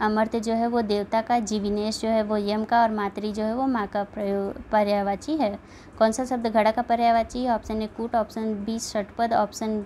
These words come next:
सी टूम, ऑप्शन डी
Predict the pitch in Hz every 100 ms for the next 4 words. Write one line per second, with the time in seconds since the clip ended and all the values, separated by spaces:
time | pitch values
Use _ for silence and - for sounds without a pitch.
0 | - - - 240 254 - - - - -
1 | 240 233 262 262 214 214 - 220 220 -
2 | - 208 208